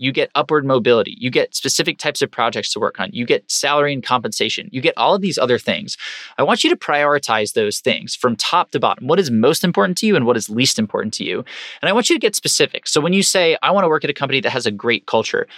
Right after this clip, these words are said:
what specifically defines a great culture for you?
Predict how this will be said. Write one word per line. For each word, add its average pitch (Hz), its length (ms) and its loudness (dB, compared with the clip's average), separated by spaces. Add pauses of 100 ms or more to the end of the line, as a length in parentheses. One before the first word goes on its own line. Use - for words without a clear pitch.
(200)
what 143 400 0
specifically 151 800 0 (180)
defines 135 460 0
a 117 40 -2
great 107 220 2
culture 113 320 0
for 110 160 -2
you? 107 140 -2